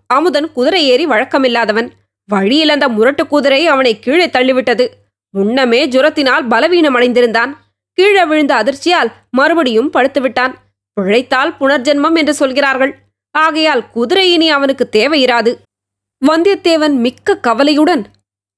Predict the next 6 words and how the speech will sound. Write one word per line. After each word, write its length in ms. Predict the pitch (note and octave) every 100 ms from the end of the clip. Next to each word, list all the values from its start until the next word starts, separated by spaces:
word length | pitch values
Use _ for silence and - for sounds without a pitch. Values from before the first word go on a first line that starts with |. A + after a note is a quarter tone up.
| _
"அவனை 360 | F#3+ G3 C#4+ B3+
கவனிக்க 420 | G#3+ C#4 F4 G4+
அங்கே 260 | D#4 A#3 G#3+
யார் 280 | G#3 E4
இருக்கிறார்கள்?" 600 | E4+ C#4 D4 C4+ C4+ C#4 - _ _
என்றான். 560 | A3 A3+ G#3+ A3+ F#3+